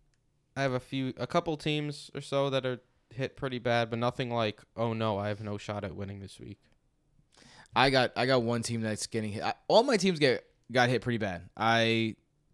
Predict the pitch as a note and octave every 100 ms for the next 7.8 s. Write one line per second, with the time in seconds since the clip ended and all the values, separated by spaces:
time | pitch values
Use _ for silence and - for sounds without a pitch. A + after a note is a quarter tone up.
0 | _ - D3+ D3+ D3+ C3 D3 C3+ C3 C3
1 | - - _ _ _ _ _ G2+ G#2 A2
2 | - B2 A#2 B2+ B2 A#2 - G2+ A2+ A#2
3 | A2 G2 A#2 G#2+ A2 G#2 A2+ G#2+ - G#2
4 | G2 G#2 G2+ F2+ F#2+ F2 E2 F2 - -
5 | - - _ - - - - _ - F#2+
6 | F#2+ F#2 F2 F2 E2+ _ _ _ _ _
7 | _ _ _ _ - - A2 A#2